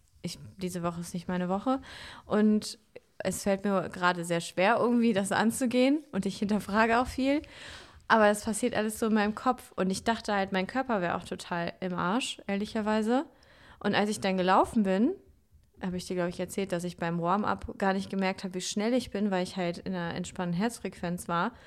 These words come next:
bis mir meine Uhr dann gesagt hat, dass es halt eine recht schnelle Pace für meine Verhältnisse war.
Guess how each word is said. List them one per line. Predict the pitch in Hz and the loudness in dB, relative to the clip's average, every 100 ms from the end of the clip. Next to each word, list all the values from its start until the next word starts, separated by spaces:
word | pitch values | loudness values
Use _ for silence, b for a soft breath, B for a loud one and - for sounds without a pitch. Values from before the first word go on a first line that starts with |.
| B B B | B B B
bis | 208 190 | -8 -2
mir | 202 | 0
meine | 185 180 170 | 2 0 0
Uhr | 185 | 0
dann | 180 | 0
gesagt | 175 170 175 - | -2 -2 -4 -4
hat, | 180 180 | -8 -6
dass | 180 | -6
es | 180 - | -6 -4
halt | 175 175 | -4 -2
eine | 170 | -4
recht | 170 - | -4 -4
schnelle | 175 170 | -4 -4
Pace | 170 - 190 170 - | -6 0 2 2 -4
für | 170 | -6
meine | 156 165 | -4 -4
Verhältnisse | - 175 156 156 160 165 | -4 -4 -4 -6 -8 -6
war. | 160 151 | -4 -4